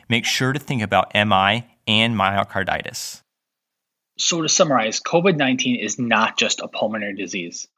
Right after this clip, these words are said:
Speaker 2: It can cause significant cardiac complications. Up to one-third of patients may have cardiac injury and a troponin elevation.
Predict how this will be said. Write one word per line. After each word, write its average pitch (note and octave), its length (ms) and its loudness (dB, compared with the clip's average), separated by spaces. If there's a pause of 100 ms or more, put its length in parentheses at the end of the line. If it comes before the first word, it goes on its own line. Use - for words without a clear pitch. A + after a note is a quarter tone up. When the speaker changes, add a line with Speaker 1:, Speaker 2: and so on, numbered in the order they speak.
(400)
Speaker 2:
It C3 100 -2
can D3 100 0
cause B2+ 260 4
significant B2+ 500 -2
cardiac A2+ 360 -2
complications. - 920 -6 (680)
Up - 180 -2
to B2+ 180 2
one-third D#3+ 460 2
of F#3+ 80 -2
patients A#2+ 420 0
may A#2+ 140 0
have A#2 180 -2
cardiac D3+ 400 2
injury A2+ 400 -2
and A2 120 -4
a G2+ 60 -4
troponin A2+ 560 -6
elevation. F2+ 540 -4